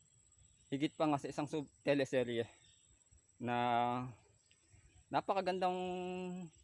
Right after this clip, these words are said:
sabagay, yung mga ito, yung, ang ilan sa mga subscriber ko, mga idol, ay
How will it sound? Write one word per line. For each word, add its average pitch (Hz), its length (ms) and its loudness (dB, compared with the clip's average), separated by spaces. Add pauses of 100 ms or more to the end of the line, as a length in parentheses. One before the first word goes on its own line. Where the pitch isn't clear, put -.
(800)
sabagay, 214 400 4
yung 214 80 2
mga 220 160 2 (160)
ito, - 120 -8 (300)
yung, 202 140 -6 (240)
ang 196 160 2
ilan 208 160 0
sa 202 100 0
mga 196 160 -4
subscriber 185 600 -4
ko, 185 80 -4
mga 175 400 0
idol, 143 240 2
ay 139 340 2